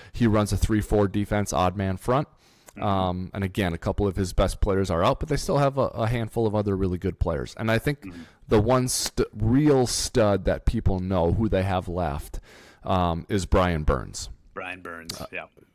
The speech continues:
Speaker 1: you know, who was the talk, uh, of, of trade speculation, uh, over the course of the offseason, but is, is in tow with Carolina and is a really, really good player.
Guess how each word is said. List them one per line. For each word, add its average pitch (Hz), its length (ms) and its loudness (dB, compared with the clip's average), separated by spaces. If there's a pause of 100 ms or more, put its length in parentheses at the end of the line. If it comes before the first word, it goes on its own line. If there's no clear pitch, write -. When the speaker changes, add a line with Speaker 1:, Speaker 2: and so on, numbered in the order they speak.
(180)
Speaker 1:
you 101 120 -2
know, 87 200 2
who 117 160 2
was 113 200 2
the 123 100 0
talk, 135 480 0
uh, 104 340 4
of, 98 240 2 (140)
of 98 160 -2
trade 120 300 0
speculation, 85 840 -2
uh, 87 320 0 (580)
over 101 220 0
the 95 80 0
course - 320 2
of 92 80 -2
the 92 100 0
offseason, 92 640 -2
but 90 180 0
is, 90 280 -2
is 95 200 -2
in 104 180 2
tow 104 240 2
with 92 180 0
Carolina 87 640 -2
and 85 160 -4
is 85 180 -4
a 85 140 0
really, 85 440 0
really 73 340 -4
good 60 200 -8
player. - 320 0